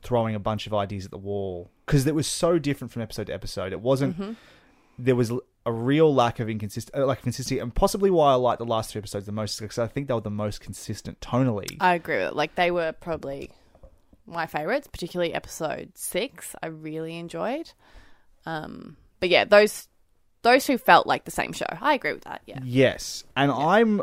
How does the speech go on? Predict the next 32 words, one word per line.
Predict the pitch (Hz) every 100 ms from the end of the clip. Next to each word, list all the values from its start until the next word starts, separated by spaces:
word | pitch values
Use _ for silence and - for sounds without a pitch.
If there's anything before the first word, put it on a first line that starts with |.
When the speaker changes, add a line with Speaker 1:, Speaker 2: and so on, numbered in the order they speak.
| -
Speaker 1:
looking | 151 151 143 123
forward | - 123 117
to | 107
seeing | - 113 104 104
whether | 104 104 104 101 101 - _ _ - 104
that | 110 104 - - - _ _ _ _ _
inconsistent | 165 160 147 120 170 165 135 120
tone | 120 107
continues | 104 98 101 98 101 - -
or | 139 156 139
whether | 120 113
the | 107
show | 101 117 107
finds | - 98 98
its | - -
feet | 107 95 -
in | 107 101
ep-, | 95 - -
season | 110 95 95
two | 104
and | 98 92
three. | 104 98 85 - - - -
Is | 117
one | 156
of | 185
the |
things | 190
I'm | 160
looking | 135 117
forward | 117 104
to |
seeing, | - 110 101 98